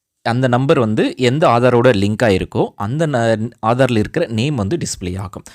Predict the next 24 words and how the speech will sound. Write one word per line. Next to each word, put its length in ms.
So, 180
எதுக்காக 360
இது 120
வந்து 160
கொண்டு 180
வந்திருக்காங்க 440
அப்படின்னா, 260
so, 200
பல 240
மோசடிகளை 580
வந்து 300
தடுக்கணும், 460
அவங்களுடைய, 720
அ, 460
ஜென்யூனை 360
வந்து 460
காட்டணும் 480
அப்படின்றதுக்காக, 920
so, 180
அவங்க 200
யாரு 480
அப்படின்ற 360
டீட்டெயில்ஸ் 340
வந்து 180